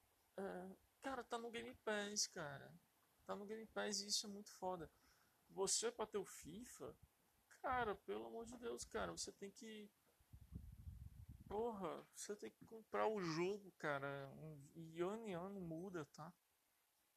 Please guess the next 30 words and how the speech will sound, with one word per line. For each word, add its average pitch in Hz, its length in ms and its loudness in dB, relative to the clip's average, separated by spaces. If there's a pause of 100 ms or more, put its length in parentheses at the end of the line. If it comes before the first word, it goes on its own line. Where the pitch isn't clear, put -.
(320)
O 170 60 -12
que - 120 -6
é 170 40 -4
foda. 160 580 -4 (520)
O - 140 -6
pes, 180 400 8
ele 180 340 0 (360)
tem 175 100 2
uma 196 100 2
D 190 120 4
L 185 180 4
C 160 460 12
já 156 160 0
pra, 147 340 0 (500)
pra 139 440 2
dois 135 180 -4
mil 143 140 -6
e - 20 -6
vinte, 147 460 0
né? 143 120 -2 (120)
Dois 139 160 -2
mil 139 80 -6
e - 20 -4
vinte 139 140 -6
e - 80 -6
um, 147 60 -2
essa 147 200 0
é 147 40 0
a - 20 0
ideia. 143 400 0